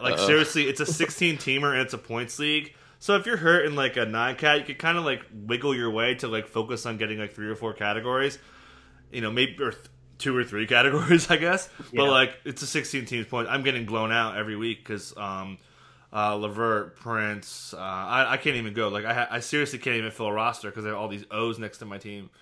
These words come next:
Speaker 2: Yeesh.
Speaker 1: But, uh, besides that, I'm look-, looking pretty good. A couple of my favorite leagues are starting to come around. One team I'm really banged up to, but, um, starting to get a little healthier now. I need Prince to come back, but, uh, I got,
Speaker 2: Nice.
Speaker 1: I got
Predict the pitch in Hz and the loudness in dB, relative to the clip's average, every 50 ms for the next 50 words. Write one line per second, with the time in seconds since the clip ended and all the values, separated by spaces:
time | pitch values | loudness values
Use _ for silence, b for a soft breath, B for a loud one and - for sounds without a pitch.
0 | b b b b b b b b 110 110 104 98 - - - - - - 113 110 | b b b b b b b b -12 -10 -10 -10 -10 -12 -12 -16 -16 -6 -2 0
1 | 107 107 107 104 104 101 104 127 143 208 254 220 156 175 190 175 147 165 196 240 | 0 2 2 0 0 0 -2 4 6 8 8 8 6 6 4 4 4 2 -2 -4
2 | 247 - - _ 185 185 220 226 - 220 214 202 170 160 156 156 160 160 - 175 | -8 -10 -14 _ -14 -12 -12 -8 -6 -6 -6 -6 -4 -4 -4 -4 -4 -6 -8 -10
3 | 175 170 156 143 - - 147 143 131 123 120 120 123 117 113 120 110 - 131 120 | -8 -6 -8 -10 -6 -6 -6 -6 -6 -6 -10 -10 -10 -10 -12 -16 -14 -12 -12 -12
4 | 120 117 - 117 113 113 117 113 117 131 131 - - 127 113 113 110 107 107 107 | -12 -12 -14 -12 -10 -8 -8 -6 -6 -8 -10 -10 -12 -10 -10 -10 -8 -8 -6 -6
5 | 107 101 107 107 107 104 107 104 - - - 113 107 104 104 101 101 98 98 98 | -6 -6 -8 -10 -8 -8 -10 -12 -12 -12 -14 -12 -10 -10 -10 -12 -12 -12 -12 -12
6 | 98 98 98 98 98 95 98 101 107 110 _ _ - 143 131 127 110 123 113 110 | -12 -12 -12 -12 -14 -14 -16 -18 -20 -20 _ _ -14 -12 -12 -12 -10 -8 -6 -6
7 | 110 107 104 110 107 104 - 110 107 104 104 104 101 101 104 110 107 - - 117 | -6 -8 -8 -8 -10 -10 -10 -12 -12 -10 -10 -8 -8 -8 -10 -12 -14 -16 -18 -18
8 | 110 104 - - 107 - 110 101 98 95 95 95 98 98 101 98 _ _ 92 90 | -18 -18 -18 -20 -20 -18 -18 -16 -14 -14 -14 -12 -12 -14 -14 -16 _ _ -20 -20
9 | 92 95 92 95 95 95 98 95 104 98 127 117 113 123 123 135 127 - | -18 -16 -16 -16 -16 -16 -14 -14 -10 -8 -6 -4 -4 -2 -2 -2 -2 -4